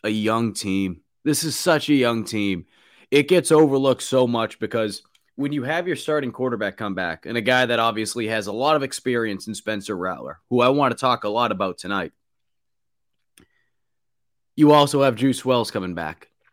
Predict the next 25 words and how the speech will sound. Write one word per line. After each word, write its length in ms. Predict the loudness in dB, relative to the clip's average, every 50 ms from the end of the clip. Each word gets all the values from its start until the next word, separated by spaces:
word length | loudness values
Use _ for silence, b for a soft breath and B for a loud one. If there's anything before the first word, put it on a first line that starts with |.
| _ _ _ _ _ _ _ _ _
You 160 | 0 2 2
have 380 | 2 2 4 4 4 4 4 0
experience. 920 | -4 -6 -6 -4 0 4 4 4 4 2 0 -2 -4 -8 -12 -16 -16 -16 -20 _ -4
You 160 | -2 0 2
have 180 | 4 4 2 2
star 300 | 2 4 4 4 4 4
power. 440 | 2 -2 -2 -2 -4 -8 -10 -14 -20 _ _ _ _ _ _ _ _ _ _ _ _ _ _ _ _ _ _ _ _ _ _ _ _ _ _ _ _ _ _ _ -20 -20 _ _ -8
But 160 | -6 -2 2
you 160 | 4 4 6
also 340 | 6 6 6 4 4 0 0
have 220 | 2 0 0 0
a 60 | 0 -2
lot 420 | -2 0 0 2 4 4 4 2
of 180 | 0 -4 -8 -12 _ _
young, 480 | -6 -4 -2 -2 -2 -2 -4 -6 -8 _ _ _ _ _ -14 _ -4
unproven 880 | -2 -2 -2 -2 -4 -8 -12 -20 -10 -4 0 0 0 0 -2 -4 -6
players 520 | -8 -8 -6 -4 -2 -2 -2 -4 -6 -8 -10
on 220 | -8 -8 -8 -6
this 200 | -8 -8 -10 -12
team. 320 | -12 -12 -14 -14 -14 -18 _ _ _ _ b b b b b
And 100 | -2 0
when 100 | 2 4
I 120 | 4 4 4
say 200 | 4 2 2 4
unproven, 720 | 4 2 0 0 0 2 2 2 2 2 -2 -6 -10